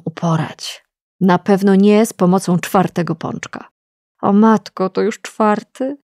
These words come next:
Spojrzałam ze zgrozą na swój talerz. Wybacz, ale siedzimy biurko w biurko i widzę, ile jesz. Rozumiem cię, bo sama zajadam stres słodyczami, ale to ci nie pomoże.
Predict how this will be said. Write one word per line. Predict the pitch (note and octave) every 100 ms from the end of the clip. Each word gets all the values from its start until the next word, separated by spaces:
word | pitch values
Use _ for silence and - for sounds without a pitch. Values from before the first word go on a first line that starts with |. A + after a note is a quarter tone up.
| _
Spojrzałam | - - G3 F3+ F#3+ F#3+ E3+
ze | F3
zgrozą | E3+ E3+ F#3 F3+ D#3+ E3
na | E3
swój | - E3+ E3
talerz. | E3+ E3 E3 - - _ _ -
Wybacz, | G3 G3+ F3 F3 G3+ - - _ _
ale | - F3+
siedzimy | F3 F3 E3+ G#3 G#3
biurko | E3+ E3 - A3+
w |
biurko | F#3 E3 D#3+ A#3+
i | C#4
widzę, | C#4+ A3+ -
ile | - E3+ D#3+
jesz. | D#3+ - - - _ _ _ _ _ _
Rozumiem | B3+ B3+ F#3 E3+ - -
cię, | - F#3
bo | G3
sama | - G#3+ G#3 G#3+ A3+
zajadam | F3+ D#3+ D#3+ D#3+ D#3+
stres | - D#3 D#3+ -
słodyczami, | - E3+ E3 D#3+ D#3+ - - _ -
ale | F3 E3 D#3 D#3+ - _ _ _ _
to | -
ci | - -
nie | A#2+
pomoże. | - C#3+ F#3+ - -